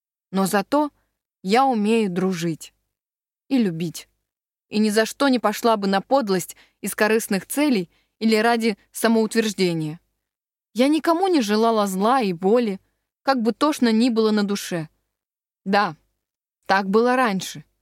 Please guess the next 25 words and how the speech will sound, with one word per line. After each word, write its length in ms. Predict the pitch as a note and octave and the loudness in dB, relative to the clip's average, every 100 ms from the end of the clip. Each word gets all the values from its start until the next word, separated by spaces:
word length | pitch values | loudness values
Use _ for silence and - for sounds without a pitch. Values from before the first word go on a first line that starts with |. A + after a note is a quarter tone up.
| _ _ _ _ | _ _ _ _
потому 320 | - F3+ G3+ | -6 -2 0
что 180 | F#3 - | 0 -4
после 380 | F3+ G#3 G3+ F3+ | -2 -2 -2 -6
всего, 540 | - - F#3+ G#3 E3+ - _ _ | -6 -4 0 0 -2 -6 _ _
что 240 | - - F#3+ | -10 -4 -2
произошло 640 | F#3+ F#3+ F3+ G3 - G3 | 0 0 0 -2 -2 -2
и 60 | F3+ | -2
вскрылось, 640 | - - D4 C4+ E3+ - _ _ _ _ _ | -4 -2 0 0 -2 -10 _ _ _ _ _
мое 260 | G3 G#3 A3+ | -2 0 0
понимание 640 | - G3 G3+ A3+ G#3+ G3 | 0 0 2 2 0 -2
добра 400 | F3 F#3+ F#3+ G3+ | 0 0 0 0
и 60 | F3+ | -2
зла 360 | E3 F3 B3 - _ _ _ _ _ _ | -2 0 0 -2 _ _ _ _ _ _
перевернулось. 920 | A#3 G#3+ G#3+ A3 G#3+ F#3 D#3+ - - _ _ _ _ _ _ _ _ _ _ - | 0 2 2 2 0 -2 -4 -10 -18 _ _ _ _ _ _ _ _ _ _ -2
Тим 240 | E4+ D#4+ | 2 2
был 160 | A3 B3 | 2 0
прав. 500 | - A3+ G3+ - - _ _ _ _ _ _ _ | 0 0 0 -6 -18 _ _ _ _ _ _ _
То, 160 | C#4 B3+ | 0 0
что 180 | - | 0
я 200 | F#3+ F#3+ | 0 0
увидела, 600 | F3+ E3+ C#4 C4+ F#3+ D#3 - _ _ _ _ | 0 2 0 0 -2 -6 -10 _ _ _ _
потрясло 540 | G3 - G#3 - C4 | -4 0 -2 0 0
меня 260 | C4 G#3 F#3+ | 2 0 0
намного 420 | G3 G3 A3+ A3 | 0 2 2 0
сильнее, 720 | A3+ A3+ G#3+ A#3 C4+ B3 E3+ | -2 0 0 2 2 0 -2